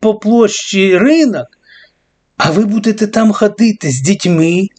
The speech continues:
зі старенькими, е, з інвалідами. Ну тепер що?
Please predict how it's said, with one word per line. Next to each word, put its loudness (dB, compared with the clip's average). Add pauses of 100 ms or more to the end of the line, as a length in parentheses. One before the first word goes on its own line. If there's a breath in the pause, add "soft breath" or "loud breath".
зі 0
старенькими, -4 (340 loud breath)
е, 2
з -2
інвалідами. -2 (4000)
Ну 2
тепер -2
що? -8